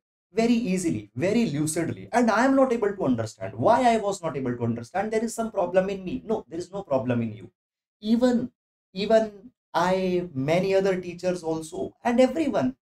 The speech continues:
they often sometimes find it very difficult to make sense of a lot of things. Because when an article has been published, it is published in certain capacity,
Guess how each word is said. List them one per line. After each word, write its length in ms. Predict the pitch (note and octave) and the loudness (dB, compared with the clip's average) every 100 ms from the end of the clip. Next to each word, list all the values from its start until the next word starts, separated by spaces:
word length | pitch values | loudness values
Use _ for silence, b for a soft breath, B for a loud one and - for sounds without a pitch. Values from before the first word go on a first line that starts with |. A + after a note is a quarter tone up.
| _ | _
they 100 | A3 | 0
often 380 | A3+ G#3+ - C4 | 2 0 0 -2
sometimes 720 | A#3+ G#3 G#3+ E3 F3+ G#3+ - _ _ _ _ | 2 -2 0 -4 -4 -10 -14 _ _ _ _
find 460 | F#3 A#3+ C#4 C4 | 2 2 2 0
it 200 | - F3+ | -2 -4
very 260 | F#3 G3+ G#3 | -2 -2 -2
difficult 480 | D3+ G3 F#3+ E3 D#3+ | -4 -6 -2 -2 -2
to 80 | G3 | -4
make 200 | G#3+ G#3+ | -2 -4
sense 380 | - G#3+ A#3 | -6 -2 -2
of 180 | - E3 | 0 -2
a 60 | F#3 | -2
lot 260 | D#3 C#3+ | 0 -2
of 160 | F3+ F3+ - | -2 -10 -6
things. 340 | B2+ A2+ - _ _ _ - | -6 -6 -16 _ _ _ -4
Because 340 | G#3+ D#3+ E3 | 2 2 2
when 360 | C#3+ F#3 A#3 - _ - | 0 0 0 -4 _ -4
an 100 | F#3+ | 0
article 440 | F#3 G3 - C4 | 0 -2 -6 -2
has 180 | E3 D#3 | 0 0
been 180 | D#3+ D#3+ | -4 -2
published, 420 | C3+ C3 A2 - - | 0 0 -4 -6 -8
it 100 | F3+ | -2
is 160 | A#3+ | -2
published 460 | - E3+ F3 B3 A#3 | -2 -4 0 -2 -2
in 100 | G#3+ | -6
certain 400 | - E3+ F3+ F3+ | -6 -6 -4 -4
capacity, 640 | C3 - - D3+ D3+ B2+ | -2 -4 -6 -8 -10 -12